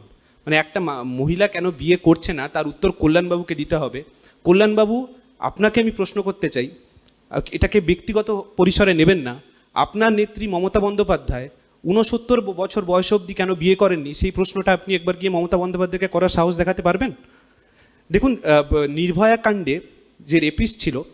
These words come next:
তা-, তার একটা ইন্টারভিউ নেওয়া হয়েছিল ছোট্ট, এবং সেই ইন্টারভিউতে তার মানসিকতা বোঝার জন্য তাকে জিজ্ঞেস করা হয়েছিল কিছু প্রশ্ন,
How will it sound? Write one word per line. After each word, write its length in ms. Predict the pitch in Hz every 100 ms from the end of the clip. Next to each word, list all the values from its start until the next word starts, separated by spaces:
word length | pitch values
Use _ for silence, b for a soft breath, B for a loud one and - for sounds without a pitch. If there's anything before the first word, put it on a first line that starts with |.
| _ -
তা-, 120 | 131 -
তার 140 | 175 185
একটা 160 | -
ইন্টারভিউ 440 | 180 170 202 180 196
নেওয়া 160 | 143
হয়েছিল 340 | 135 131 139 135
ছোট্ট, 260 | 139 143
এবং 220 | 202 190 202
সেই 180 | 196
ইন্টারভিউতে 420 | 160 190 196 214 214
তার 140 | 202
মানসিকতা 560 | 143 151 156 214 208 196
বোঝার 280 | 160 190
জন্য 240 | 202 175 143
তাকে 200 | 160 170
জিজ্ঞেস 320 | 143 170 -
করা 180 | 196 196
হয়েছিল 240 | 202 208
কিছু 200 | 202 202
প্রশ্ন, 360 | 180 175 -